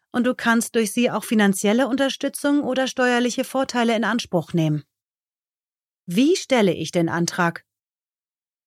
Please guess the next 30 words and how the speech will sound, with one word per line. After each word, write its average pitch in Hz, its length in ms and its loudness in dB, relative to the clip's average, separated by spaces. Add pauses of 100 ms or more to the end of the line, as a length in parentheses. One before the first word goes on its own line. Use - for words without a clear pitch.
Der 269 160 2
erste 277 340 0
Schritt 226 300 -2
ist, - 220 -6
sich 208 200 -2
bei 196 80 2
der 185 140 2
Krankenkasse 196 800 -4
oder 277 240 0
dem 226 180 0
Versorgungsamt 185 840 -2
zu 185 120 -8
informieren, 180 560 0 (280)
welche 254 440 0
Unterlagen 185 640 0
nötig 170 380 -2
sind. 156 340 -4 (1300)
In 285 140 4
der 277 200 4
Regel 285 360 4
werden 175 300 2
ärztliche 185 580 -4
Gutachten 190 680 -4
und 185 200 -2
Berichte 190 440 -2
von 175 220 -2
Therapeuten 185 760 -2
oder 254 280 -2
Psychologen 190 720 0
benötigt, 165 580 -2